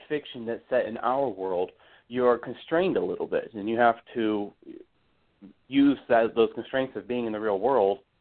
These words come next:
to write. In fantasy and science fiction, you have the world. The entire world is wrapped around you,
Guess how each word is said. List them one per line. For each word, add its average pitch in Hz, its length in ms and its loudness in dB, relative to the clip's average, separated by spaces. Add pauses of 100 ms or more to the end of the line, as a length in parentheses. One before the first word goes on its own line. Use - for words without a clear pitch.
(480)
to 113 180 0
write. 147 340 2 (540)
In 117 200 -2
fantasy 156 420 2
and 127 120 -6
science 120 260 -2
fiction, 156 380 -6
you 151 160 0
have 160 240 -2
the 123 80 -2
world. 113 320 4
The 131 160 -2
entire 143 500 -2
world 117 340 2
is - 100 -20
wrapped 107 240 -2
around 101 300 -6
you, - 80 -12